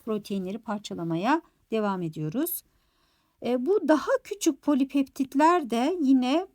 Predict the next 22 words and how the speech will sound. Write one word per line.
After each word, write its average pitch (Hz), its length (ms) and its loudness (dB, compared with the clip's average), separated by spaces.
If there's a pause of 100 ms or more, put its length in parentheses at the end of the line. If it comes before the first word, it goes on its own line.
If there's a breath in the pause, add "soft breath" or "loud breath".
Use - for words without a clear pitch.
ım, 214 320 -2
pankreastan 247 880 0
gelen 202 440 0
pa-, 196 200 -2
karboksipeptidazlar 220 1600 -2
ve 233 140 -2
aminopeptidazlarla 208 1500 -2 (460 soft breath)
daha 392 340 -4
da 277 120 2
küçük 208 400 -8
polipeptitlere 180 840 -8
ayrılır. 170 680 -4 (340 soft breath)
Peki 277 300 -4
amino 370 320 4
asitleri 277 460 0
ayıran 208 440 -2
enzim 190 460 -2
nereden 180 460 -2
gelecek? 180 600 -2
Artık - 360 -4
pankreastan 185 800 -4
değil, 233 320 -2